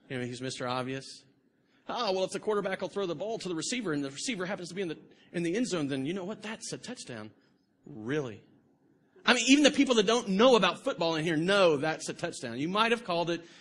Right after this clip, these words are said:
you know, uh, I don't know what you, what you might have called it. You might have called it any number of things, but at least you'd have known that's the way that you score.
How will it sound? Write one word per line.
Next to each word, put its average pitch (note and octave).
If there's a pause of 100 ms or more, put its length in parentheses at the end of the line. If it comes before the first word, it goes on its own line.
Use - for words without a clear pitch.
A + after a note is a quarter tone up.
you E3
know, D3
uh, B2+ (500)
I C#3+
don't A#2+
know A2+
what A#2
you, A#2 (400)
what -
you D3+
might C3
have B2
called C#3
it. C#3+
You F3+
might F#3+
have E3+
called E3
it D#3
any D#3+
number D#3+
of B2
things, D#3+
but C#3
at C#3+
least F#3
you'd E3+
have D3+
known D#3
that's D#3
the D#3+
way D3+
that -
you B2
score. -